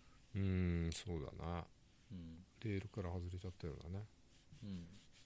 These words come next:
Speaker 1: まあ、楽しいよ、運転は。非常に。
Speaker 2: 高速も走ったんでしょ？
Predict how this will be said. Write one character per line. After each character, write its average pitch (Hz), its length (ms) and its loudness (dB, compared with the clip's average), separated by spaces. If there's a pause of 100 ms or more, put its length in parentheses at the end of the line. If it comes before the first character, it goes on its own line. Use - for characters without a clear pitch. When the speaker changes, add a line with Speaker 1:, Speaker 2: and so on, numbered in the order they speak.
(760)
Speaker 1:
ま 101 100 -4
あ、 - 140 -4
楽 98 100 0
し 113 200 2
い - 20 4
よ、 73 80 4
運 73 180 0
転 76 180 -4
は。 76 220 -4 (720)
非 - 140 -8
常 76 160 -4
に。 62 60 -4 (720)
Speaker 2:
高 170 180 2
速 175 220 4
も 170 140 6
走 156 180 0
っ - 20 -16
た 151 140 2
ん 101 40 2
で 95 60 -6
し - 80 -10
ょ？ 90 180 -8